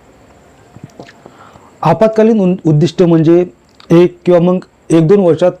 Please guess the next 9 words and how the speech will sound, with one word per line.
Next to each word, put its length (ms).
तुमच्या 260
असणाऱ्या 380
गरजा, 340
जसे 200
की 120
मग 220
घर 180
दुरुस्ती 360
करणे, 360